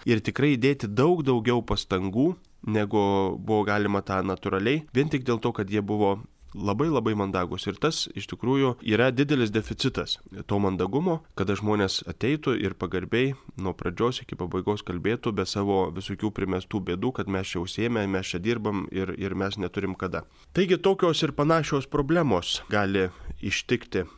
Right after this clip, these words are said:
tuokiantis, bet tikrai, mielieji, noriu jums, e, priminti, kad, e, santuoka tai nėra vien tik tas rūpestis, kokia bus suknelė, kokie žiedai,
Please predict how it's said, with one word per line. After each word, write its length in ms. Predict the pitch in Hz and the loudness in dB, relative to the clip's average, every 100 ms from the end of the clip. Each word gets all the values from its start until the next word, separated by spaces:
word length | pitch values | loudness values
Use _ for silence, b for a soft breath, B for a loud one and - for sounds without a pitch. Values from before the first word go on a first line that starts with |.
| - | -4
tuokiantis, 720 | 104 98 107 131 180 190 - | 0 0 -2 -2 0 -2 -4
bet 300 | 107 107 - | -2 0 0
tikrai, 260 | 98 120 147 | 2 2 4
mielieji, 560 | 139 127 131 127 113 - | 4 4 4 4 0 0
noriu 540 | 101 101 101 95 95 71 | 2 2 4 2 0 -2
jums, 500 | 92 92 98 - - | -2 -2 -4 -6 -4
e, 300 | 90 92 85 | -2 -2 -2
priminti, 640 | 98 95 107 131 127 110 | -2 0 0 0 -2 -4
kad, 220 | - 95 - | -2 -4 -6
e, 480 | - 82 85 80 - | -6 -4 -4 -6 -8
santuoka 920 | 113 104 110 113 107 101 107 101 87 - | -4 -2 0 -2 -2 -2 0 0 0 -6
tai 400 | - 98 98 92 | -2 0 0 -2
nėra 420 | - 101 98 101 107 | -4 -2 -2 0 0
vien 240 | 104 98 | -2 -2
tik 160 | 98 - | -6 -8
tas 240 | 92 - | -6 -2
rūpestis, 800 | 110 120 110 98 - 98 - - - _ | -2 0 -4 -6 -4 -4 -4 -8 -12 _
kokia 340 | - 92 98 | -8 -6 -4
bus 260 | 92 90 - | -4 -6 -8
suknelė, 640 | - 95 104 120 117 117 - _ | -6 -2 0 0 0 -4 -6 _
kokie 420 | - 92 - 92 | -12 -10 -4 -4
žiedai, 600 | 85 80 71 104 113 120 | -2 -4 0 2 2 0